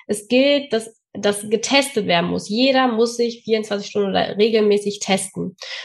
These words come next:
Und davon kann man sich eben befreien lassen, wenn dann.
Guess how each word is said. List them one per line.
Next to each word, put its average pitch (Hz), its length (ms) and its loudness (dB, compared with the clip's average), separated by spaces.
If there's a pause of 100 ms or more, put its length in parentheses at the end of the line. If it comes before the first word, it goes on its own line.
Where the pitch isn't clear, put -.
(140)
Und 202 160 4
davon 254 600 4
kann 240 180 0
man 233 140 4
sich 214 120 -2
eben 208 160 0
befreien 208 440 0
lassen, 208 340 -2
wenn 233 320 2
dann. 170 480 0